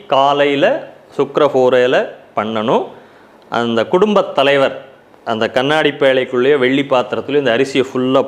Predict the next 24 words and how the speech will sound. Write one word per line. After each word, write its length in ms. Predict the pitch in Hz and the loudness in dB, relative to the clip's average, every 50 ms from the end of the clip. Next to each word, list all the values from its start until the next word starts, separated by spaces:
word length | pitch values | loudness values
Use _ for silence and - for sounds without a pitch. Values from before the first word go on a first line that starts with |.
| - | 0
போட்டுட்டு 680 | - 123 131 139 139 139 123 101 - - 139 139 135 - - - | 0 2 2 2 2 0 -4 -4 -2 -2 -2 -2 -2 -4 -4 0
ஒரு 200 | 123 131 151 160 | 0 0 2 2
ரூபாய் 400 | 170 165 160 165 165 165 165 160 | 0 2 2 2 2 2 0 -2
நாணயத்தை 640 | 151 135 131 127 131 131 127 123 - - 131 127 - | -2 -2 -4 -2 -2 -2 -4 -4 -4 -4 -4 -4 -4
கையில் 360 | - - 135 139 160 165 156 | -4 -2 -2 0 2 0 0
எடுத்து 340 | 135 123 123 135 - - 117 | 0 0 -2 -4 -4 -2 -2
வச்சுக்கிட்டு 720 | 107 110 - - - 120 113 107 110 - 175 214 - - - - - - - - | 0 0 -2 -4 -6 -6 -6 -2 -2 -2 -2 -2 -4 -10 -18 -20 -20 -20 -18 -10
உங்களோட 260 | - 101 98 98 98 95 - - | -6 -4 -2 -2 -2 -4 0 2
குலதெய்வம் 640 | 147 170 196 214 202 208 185 160 139 151 160 160 | 4 4 6 4 4 2 2 2 0 0 -2 -2
மற்றும் 320 | 143 120 117 117 - 151 139 | -2 -4 -4 -2 -4 -4 -2
மகாலட்சுமி 680 | 120 117 117 131 151 165 175 170 156 151 - - 127 | -2 -2 0 2 2 2 2 2 0 -2 -6 -10 -10
தாயாரை 520 | 110 117 113 110 110 110 107 104 110 147 160 | -6 -4 -2 -2 -2 -2 -2 0 0 0 -2
மனதார 1000 | 139 113 107 110 117 127 147 151 143 135 120 120 113 110 110 110 110 185 185 | -4 -4 -4 -2 0 0 0 2 2 2 2 4 4 4 2 2 2 0 0
வேண்டணும். 440 | 127 110 110 110 107 107 101 92 95 - - - - - - - - - | 0 -2 -4 -4 -4 -6 -8 -8 -10 -14 -18 -20 -20 -20 -20 -20 -10 -2
என்ன 320 | 107 123 143 131 190 - | 0 0 0 2 0 0
வேண்டணும்? 460 | 139 139 127 123 123 117 113 117 117 117 117 - - - - - | 0 0 -2 -2 -4 -4 -4 -4 -6 -8 -12 -18 -20 -20 -14 -8
"எனக்கு 300 | 113 107 117 113 113 113 | -6 -4 -4 -2 -4 -2
பணம் 440 | 98 123 127 143 175 180 170 151 131 | -2 0 0 0 0 -2 -2 0 0
வருது 300 | 120 120 135 151 147 151 | 0 0 0 0 0 0
அம்மா, 580 | 135 117 113 117 127 147 175 196 - - - - - - - - | 0 0 -2 -2 -2 0 0 -2 -4 -8 -14 -20 -20 -20 -16 -12
எனக்கு 280 | 101 92 98 92 107 | -10 -10 -8 -8 -6
பணம் 320 | 98 117 117 131 139 139 131 | -4 -2 -2 -2 -2 -2 0
கையிலேயே 480 | 131 117 117 123 123 123 123 131 147 | 0 0 2 2 2 2 4 4 4
நிற்கிறதில்ல, 800 | 151 135 113 - - 131 120 120 113 117 117 120 139 160 175 - | 2 0 -2 -4 -4 -4 -4 -2 -2 -2 0 0 0 0 0 -2